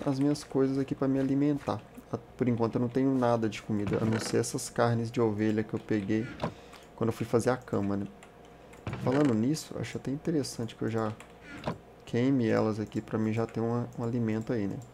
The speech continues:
Beleza. Bom, eu instalei alguns mods que eu fiquei devendo de instalar de ontem pra hoje. Não consegui achar aquele mod das,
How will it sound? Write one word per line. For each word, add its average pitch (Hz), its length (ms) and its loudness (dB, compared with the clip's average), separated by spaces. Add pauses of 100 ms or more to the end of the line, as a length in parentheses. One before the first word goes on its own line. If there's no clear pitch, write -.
(720)
Beleza. - 380 0 (840)
Bom, 131 220 6 (560)
eu 233 140 4
instalei 214 400 4
alguns 147 280 6
mods 117 440 4
que - 100 -2
eu 110 40 0
fiquei 117 200 0
devendo 113 560 2
de 117 80 -6
instalar 107 340 0
de 101 160 -4
ontem 107 280 -2
pra 104 260 -2
hoje. 135 340 2 (480)
Não 156 220 6
consegui 160 420 2
achar 120 520 4
aquele 120 320 -2
mod 110 420 2
das, 107 640 0